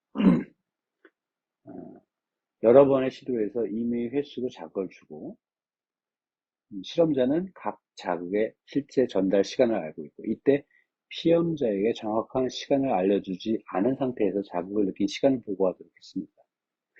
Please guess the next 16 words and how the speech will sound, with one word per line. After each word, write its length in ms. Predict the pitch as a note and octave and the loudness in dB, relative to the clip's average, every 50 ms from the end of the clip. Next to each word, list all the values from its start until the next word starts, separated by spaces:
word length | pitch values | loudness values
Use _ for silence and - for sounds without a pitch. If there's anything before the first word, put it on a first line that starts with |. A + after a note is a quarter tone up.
| - - - _ | -20 -20 -20 _
그 160 | - - A#2+ | -4 -4 -2
결과 320 | - - A2+ G#2+ A2 A#2 - | 0 2 2 4 4 2 2
값은 600 | - C3+ C#3 - - B2 G2+ G#2+ B2 A2 D#2 - _ _ _ _ _ _ _ _ _ - | 0 -4 -4 -2 -2 0 0 0 0 -2 -6 -12 _ _ _ _ _ _ _ _ _ -4
그림 280 | - A2+ A#2+ B2 B2+ | 2 4 4 4 4
삼에서 640 | B2 - - D3 C#3+ C#3 A#2+ A2 - D#3+ D#3 D#3+ - _ - | 2 0 0 2 2 2 2 0 0 0 0 0 -2 _ -4
S에 560 | - - - - - B2 B2+ C3 B2+ B2 A#2+ | -4 -4 -4 -6 0 2 4 6 6 6 4
해당하는 400 | A#2+ - C3+ B2 A#2+ A2+ G#2 F#2+ | 4 2 0 2 2 0 -2 -4
것으로, 480 | F2+ E2+ - - G#2 C3+ D#3 F3 - _ _ _ _ _ _ _ _ _ _ _ - - | -4 -6 -10 -4 0 0 0 0 0 _ _ _ _ _ _ _ _ _ _ _ -10 -8
음, 360 | F#2+ F#2 F#2 F2+ F2 F2 F2 F2 F2+ - _ _ _ _ _ _ _ - | -6 -6 -6 -6 -8 -10 -14 -18 -20 -20 _ _ _ _ _ _ _ -4
약 180 | A2+ A2 - _ _ _ _ _ _ - A2+ - _ _ - | -4 -4 -4 _ _ _ _ _ _ -10 -10 -10 _ _ -10
오십 380 | F#2+ G#2+ A#2 A#2 - D#3+ D#3+ D3+ | -6 -2 -2 -2 -2 0 2 4
밀리세컨드의 600 | D3+ C#3 B2+ - A#2+ - - A2 G2 F2+ F2 D2+ | 4 4 4 2 -4 -6 -2 -4 -4 -2 -2 -6
오차를 420 | D#2 D#2 - - G2 D#2+ D2 C2+ C2 _ _ _ _ _ _ | -8 -10 -10 -10 -10 -10 -10 -14 -18 _ _ _ _ _ _
갖고 420 | - - - _ _ - - - _ _ _ _ _ | -14 -14 -14 _ _ -18 -18 -18 _ _ _ _ _
보고를 400 | - G#2 F#2 F2 E2+ E2 E2 F#2 | -6 -4 -4 -4 -6 -8 -8 -8
합니다. 360 | A#2 A2 F#2 D#2+ - D2 - | -6 -6 -6 -8 -10 -18 -20